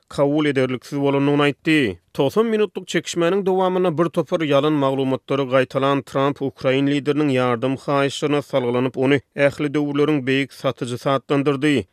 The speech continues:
"Seret bizde lider bolan bolanyna bu uruş asla da başlamazdy" diýip Trump aýtdy. We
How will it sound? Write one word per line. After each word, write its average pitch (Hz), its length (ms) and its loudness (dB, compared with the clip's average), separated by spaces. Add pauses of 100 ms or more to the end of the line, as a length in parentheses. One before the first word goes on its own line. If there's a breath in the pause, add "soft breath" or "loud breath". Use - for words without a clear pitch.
"Seret 185 400 0
bizde 170 260 -2
lider 190 400 -2
bolan 170 300 2
bolanyna 175 440 0
bu 151 240 0
uruş 151 260 -4
asla 147 440 -2
da 139 160 0
başlamazdy" 135 600 0
diýip 139 320 -2
Trump 131 340 -2
aýtdy. 143 480 0 (140)
We 139 100 -2